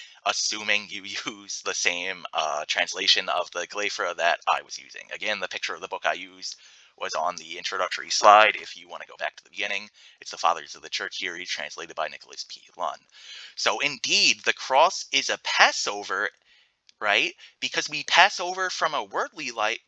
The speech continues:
worldly life to a life devoted to the love of God. We crucify the desires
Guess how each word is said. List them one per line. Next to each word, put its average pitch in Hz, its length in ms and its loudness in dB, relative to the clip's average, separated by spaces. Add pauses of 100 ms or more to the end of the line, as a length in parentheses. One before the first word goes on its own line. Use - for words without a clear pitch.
(120)
worldly 135 540 -2 (120)
life 107 300 2
to 131 160 -10
a - 20 -2
life 131 260 4
devoted 127 360 -6
to 120 100 -12
the 110 80 -8
love 85 180 -8
of 90 60 -20
God. 143 260 6
We 95 80 -18
crucify - 480 -4
the 117 100 -6
desires 110 540 0